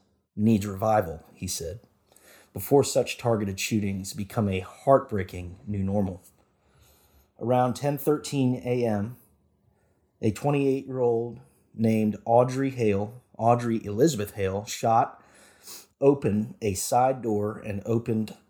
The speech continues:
the, opened fire inside Covenant School, a ministry at Covenant Presbyterian Church, which educa-, educates children from preschool through the sixth grade. Hale killed six people, three students and three employees,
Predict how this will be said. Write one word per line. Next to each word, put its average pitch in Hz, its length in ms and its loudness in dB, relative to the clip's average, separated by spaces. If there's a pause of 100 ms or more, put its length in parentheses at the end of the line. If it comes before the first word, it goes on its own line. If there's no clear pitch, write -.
the, 101 380 -2
opened 123 340 2
fire 113 380 0
inside 98 460 -4
Covenant 101 320 -4
School, 98 440 -6
a 117 60 -6
ministry 127 640 2
at 104 120 -10
Covenant 110 360 -2
Presbyterian 98 640 -4
Church, 175 520 2 (420)
which 123 180 2
educa-, 143 500 0
educates 131 540 4
children 139 480 -2
from 107 220 -6
preschool 147 640 -2
through 117 180 -2
the 101 60 -4
sixth - 360 -4
grade. 98 400 -2 (540)
Hale 113 220 2
killed 104 320 0
six - 280 -6
people, 90 500 -10
three 131 220 4
students 113 580 -2
and 98 140 -6
three 104 240 -2
employees, 95 760 -6